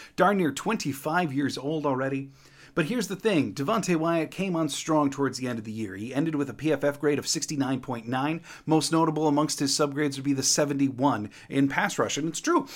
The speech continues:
You see on the field that Qua-, that Devonte Wyatt has a nice assortment of moves. You see the energy that he can bring to the defensive line and the outright disruption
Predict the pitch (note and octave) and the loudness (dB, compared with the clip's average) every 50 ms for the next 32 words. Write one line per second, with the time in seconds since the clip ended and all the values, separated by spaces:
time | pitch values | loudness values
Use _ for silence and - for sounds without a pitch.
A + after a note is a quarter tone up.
0 | - - - F3 G#3 F#3 - - C4 D4 D4+ A#3+ G3 - - C4+ D4 G3 D#3 - | -18 -4 0 2 4 4 4 4 4 4 4 4 2 2 2 2 2 2 0 2
1 | - G#3+ A3 G#3 F3 - D#3+ D#3+ E3 D3 C3+ D#3 C3+ F#3 G#3 G3+ F3 F#3+ F3+ D3+ | 4 4 4 4 0 0 2 4 4 4 2 2 4 4 4 6 4 4 2 4
2 | C#3+ F3 A3 A3+ G3 F3 - - - - - - F3 F#3+ G#3+ F3+ F#3+ G#3 F#3+ E3 | 4 4 4 4 4 2 0 -6 -16 -14 -4 -2 0 2 2 4 6 6 6 6
3 | D#3 E3 F#3+ F3+ - - F3+ - - - C#3 C#3 C#3+ D3+ D3+ D3+ D3+ C#3 C#3+ F#3+ | 2 2 2 0 0 0 0 0 2 2 2 2 2 0 -2 -2 -2 -2 2 4
4 | C4+ A#3+ D#3 - - C3 C3 B2 - - - G#3+ B3 B3+ A3+ D3+ C#3+ C3+ - - | 4 4 4 2 -2 -4 -2 0 0 0 2 2 2 2 2 0 -2 -4 -6 -8
5 | - F3+ B3+ C#4+ D4+ B3+ E3 B2 C3 - A2 - A#2+ A2+ C#3+ E3 D3 D#3+ C#3+ C#3 | -2 0 4 4 4 4 2 0 -2 -6 -4 -6 -6 -4 -4 -4 -2 0 2 2
6 | D3+ E3 D#3+ D3 C3+ C3 A#2 - D3+ C#3+ C3+ B2 A#2 D3+ F3+ E3+ C#3+ C3+ - - | 2 2 2 0 0 -2 -2 -2 -2 -2 -2 -2 0 2 2 2 2 -2 -4 -12
7 | - - - E3 F3+ D#3 F3 F#3+ F3 - E3+ G3 A3 G#3 - E3 D#3 D#3 D3 C#3 | -16 -4 2 2 4 4 4 0 0 0 2 2 2 2 4 4 4 4 4 0
8 | - D#3 C3+ C3+ - A2 G2+ A2+ E3 G3+ G3+ - - - - A#2 F2+ - - | -2 -2 -2 -2 -4 -6 2 4 4 4 4 2 -2 -2 -2 -2 -4 -6 -14